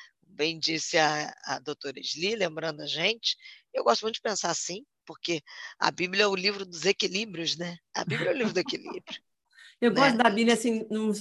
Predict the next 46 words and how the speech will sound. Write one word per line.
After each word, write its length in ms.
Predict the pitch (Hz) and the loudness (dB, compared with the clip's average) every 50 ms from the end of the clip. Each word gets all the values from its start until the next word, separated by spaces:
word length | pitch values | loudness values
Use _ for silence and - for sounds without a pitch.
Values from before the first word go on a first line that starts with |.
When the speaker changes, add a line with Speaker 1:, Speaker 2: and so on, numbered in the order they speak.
| 233 | 0
Speaker 2:
mas 320 | 208 202 214 214 - 208 220 | 0 2 2 2 0 0 2
é 40 | 208 | 2
muito 280 | 220 269 339 311 320 | 2 2 2 2 0
especial, 440 | 269 - - 196 190 - - 208 202 | -2 0 2 0 0 2 2 0 0
assim, 240 | 202 202 - 180 - - - _ _ - | 0 0 -4 -6 -8 -10 -16 _ _ -6
ela 220 | 269 311 370 370 349 | -2 2 2 4 2
é 60 | 269 | 2
tão 280 | - - 370 403 427 339 | 2 2 2 2 2 2
verdadeira, 880 | 320 285 247 196 185 131 131 - 156 165 165 156 139 131 135 - - _ - - - | 2 2 2 2 0 -4 -2 0 0 2 2 2 0 -2 -4 -8 -12 _ -20 -10 -4
ela 180 | 214 220 240 | -2 0 0
é 40 | 226 | 0
tão 240 | 226 - 311 359 381 | 0 0 0 0 0
transformadora, 500 | 370 302 247 226 - 226 226 233 254 240 | 2 2 2 2 4 4 4 4 2 0
Speaker 1:
É. 120 | - - - | -4 -6 -2
Speaker 2:
quanto 380 | - 294 302 349 392 392 392 370 | 2 4 4 4 4 4 4 4
as 160 | 294 277 - | 4 4 2
coisas 420 | - - 269 233 240 254 302 277 - | -2 0 2 2 4 2 2 -2 -2
que 100 | - 233 | -2 -4
as 120 | 233 - | -4 -2
pessoas 480 | - - 208 214 - - 240 247 240 - - _ _ _ _ _ | -2 -2 -2 -2 0 0 -2 -2 -2 -4 -10 _ _ _ _ _
realmente 600 | - 233 285 330 311 269 240 233 226 220 - - | 2 4 6 8 8 6 6 4 2 0 -2 -4
fazem, 420 | - - - - 170 - - - - - _ _ _ _ _ _ _ _ - | -6 -8 -8 -8 -10 -12 -16 -16 -18 -20 _ _ _ _ _ _ _ _ -2
né? 160 | 190 185 196 190 | 0 0 2 6
Ela 180 | 226 233 247 247 | 8 10 10 10
Speaker 1:
É. 40 | |
Speaker 2:
não 140 | 269 302 349 | 8 6 6
enfeita, 640 | 381 392 370 381 - - 311 339 381 427 415 427 440 508 - | 6 6 4 4 4 6 6 8 8 6 6 4 2 2 2
Speaker 1:
Não, 80 | - | 2
Speaker 2:
não, 100 | 381 349 359 392 | 4 4 6 6
Speaker 1:
não 60 | 415 | 6
Speaker 2:
sabe? 40 | 370 | 8
Speaker 1:
esconde 480 | 294 - 311 311 - 240 233 277 311 359 | 8 8 10 10 10 10 10 12 10 10
Speaker 2:
Olha 40 | 427 | 10
que 80 | - 403 392 381 381 370 | 10 8 8 8 6 6
Speaker 1:
nada. 440 | 277 214 170 165 151 147 - - - - | 6 6 8 8 8 6 4 0 -2 2
Speaker 2:
Davi 300 | - 160 160 233 240 156 | 6 8 10 10 10 10
Speaker 1:
É. 260 | 156 156 156 151 147 - | 10 8 6 6 4 4
Speaker 2:
fez 320 | 247 233 220 208 175 160 | 4 4 4 2 0 -2
isso, 280 | 190 208 208 208 - 226 | -2 0 0 2 2 2
Abraão 520 | 208 196 214 214 208 202 208 214 226 220 | 4 4 6 6 6 6 4 2 0 -2
fez 220 | - - 214 208 214 | 0 0 0 2 2
aquilo, 460 | 202 202 - - - 196 202 214 226 | 0 -2 -4 -8 -12 -8 -6 -4 -4
Jacó 460 | 226 - 262 240 240 - - 247 247 247 | 0 2 2 2 2 4 6 6 8 8
não 60 | - | 8
Speaker 1:
É. 140 | - - - | 8 6 6
Speaker 2:
te 140 | - - | 2 -4